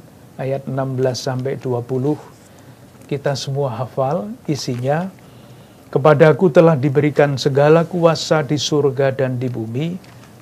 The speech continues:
karena itu pergilah, jadikanlah semua bangsa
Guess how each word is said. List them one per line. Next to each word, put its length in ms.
karena 480
itu 560
pergilah, 720
jadikanlah 800
semua 400
bangsa 720